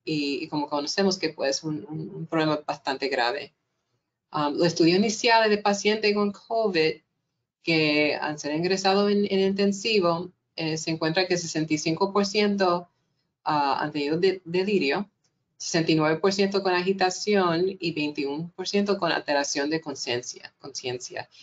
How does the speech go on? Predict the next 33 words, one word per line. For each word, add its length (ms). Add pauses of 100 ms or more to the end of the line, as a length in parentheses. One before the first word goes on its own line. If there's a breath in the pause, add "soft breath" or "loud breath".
(200 loud breath)
Y 100
el 60
delirio 300
aumenta 800
el 240
riesgo 720
de 140
estos, 440
um, 280
también 360
de 100
los, 420 (300 soft breath)
las 140
consecuencias 560
post, 460
eh, 220
intensivo, 880 (260)
que 460
ya 240
hemos 180
hablado, 420
puede 260
hacer, 420
eh, 200
diferentes 460
cosas 220
como 160
pulmonares, 640
pero 180
también 420
problemas 360
psiquiátricas. 800 (680 soft breath)
Um, 480